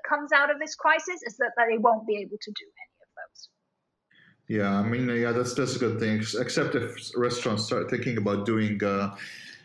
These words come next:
Speaker 2: catering <laughs> to homes. We'll do your own buffet at home where you can throw food in your own garbage.
Speaker 1: That won't be the same as a hotel buffet because people are gonna pay a price per head for,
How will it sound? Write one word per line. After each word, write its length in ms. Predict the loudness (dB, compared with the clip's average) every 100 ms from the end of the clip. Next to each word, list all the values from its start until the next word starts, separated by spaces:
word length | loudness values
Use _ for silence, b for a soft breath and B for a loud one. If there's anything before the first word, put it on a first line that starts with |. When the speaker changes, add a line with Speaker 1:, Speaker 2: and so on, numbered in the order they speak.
| B _ -4
Speaker 2:
catering 560 | 2 2 2 0 0
<laughs> 840 | -2 -4 2 4 4 0 -2 -4 -2
to 140 | -2
homes. 480 | 0 2 2 0 -4 B B B
We'll 180 | 2 2
do 160 | 4 4
your 200 | 4 4
own 180 | 4
buffet 340 | 2 2 2 2
at 120 | 2
home 240 | 2 2
where 100 | 2
you 60 | 0
can 180 | -2 -4
throw 260 | -2 0
food 340 | 0 2 0 0
in 80 | -2
your 180 | -2
own 120 | -2 -2
garbage. 480 | -2 -2 -4 -6 -8 -10 _ _ -20 4
Speaker 1:
That 180 | 4 6
won't 240 | 6 6 4
be 140 | -10
the 80 | -8
same 540 | -10 -6 -4 -4 -6 -8
as 120 | -6 -4
a 80 |
hotel 520 | -4 -6 -2 0 0 -2
buffet 460 | -12 -10 -8 -6 -6
because 320 | -8 -8 -8
people 360 | -2 0 4 2
are 60 |
gonna 260 | 4 0 0
pay 280 | 4 6 6
a 160 | 2
price 260 | 4 4 4 -2
per 100 | 0
head 420 | 0 4 8 8 6 -4 b b _
for, 100 | 2